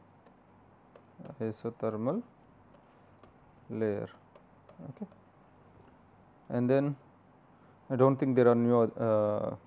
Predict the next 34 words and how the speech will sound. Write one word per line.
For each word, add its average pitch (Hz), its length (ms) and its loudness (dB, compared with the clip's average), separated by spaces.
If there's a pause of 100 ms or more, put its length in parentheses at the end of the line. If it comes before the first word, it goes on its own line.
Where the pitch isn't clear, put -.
(160)
any 113 180 -2
other 110 160 2
new 110 220 -2
variables 110 480 0 (340)
that - 160 -16
we 107 80 -10
need 107 200 -8
to 104 40 -10
discuss. 107 360 -6 (680)
So, 196 100 12
using 180 340 10
these 220 160 10
equations, 202 500 4
let 156 180 6
us 160 140 4
now, 135 320 4
uh, 104 260 6
write 104 200 4
a - 20 -8
subroutine. 123 540 -2 (260)
So, 120 180 -10
for 127 120 0
that 127 260 0
I 113 140 4
will 113 140 -4 (800)
take 131 200 2
help 127 260 2
of 127 160 2
matlab. 135 400 -2 (380)
So, 113 360 2 (1000)
I 113 160 -2
will 135 180 -2
try 127 220 0
to 156 240 -6